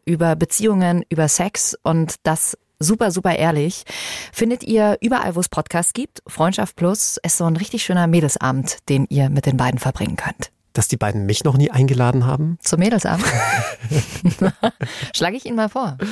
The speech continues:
Speaker 1: vielleicht.
Speaker 2: Ja, gerne. Jederzeit. Da kann ich meine femininen Züge mal ausleben, ne?
Speaker 1: Wunderbar. Prosecco.
Speaker 2: <laughs>
Speaker 1: Nein, so
Speaker 2: Gott.
Speaker 1: geht's ja bei Mädelsabenden nicht mehr zu.
Speaker 2: Ja,
Speaker 1: Ja,
Speaker 2: äh,
Speaker 1: gut.
Speaker 2: Tupper, Tupper-Party, ne?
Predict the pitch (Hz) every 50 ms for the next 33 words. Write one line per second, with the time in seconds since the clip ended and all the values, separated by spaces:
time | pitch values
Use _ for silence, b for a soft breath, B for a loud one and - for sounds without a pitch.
0 | 214 - - 160 147 147 151 190 214 - 135 123 123 120 - - - 120 131 131
1 | 160 156 139 117 - - 127 120 113 110 - _ _ - - - - 131 127 -
2 | - 113 104 - - 143 151 139 135 131 120 - - 135 123 113 107 107 110 -
3 | 101 104 - - - 95 98 101 101 110 127 151 156 _ _ - 143 139 135 139
4 | 135 156 190 214 165 - _ - B B B B B B B B B - - -
5 | 143 135 151 160 - - 175 170 165 160 156 156 156 143 - - 131 135 139 131
6 | 147 160 151 143 147 147 165 - 175 156 160 147 147 151 160 170 165 - - -
7 | 147 151 151 147 143 143 143 143 - 151 143 127 - - 165 147 131 127 123 -
8 | _ - 139 B B B B 226 240 240 220 180 B 139 131 - - 135 127 359
9 | 262 196 - 160 123 - - - 160 - 135 - 123 107 104 - - 110 101 107
10 | 127 175